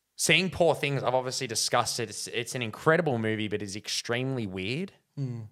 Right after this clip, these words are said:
Speaker 1: which I c-, I can imagine, and I, I've literally sa-, have said this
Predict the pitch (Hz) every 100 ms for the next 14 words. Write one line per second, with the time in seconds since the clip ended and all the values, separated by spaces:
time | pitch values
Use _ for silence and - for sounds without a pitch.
0 | - 117 120 - - 127 127 - 135 117
1 | 120 123 107 104 101 113 107 101 107 104
2 | 120 127 113 101 117 98 - 107 95 92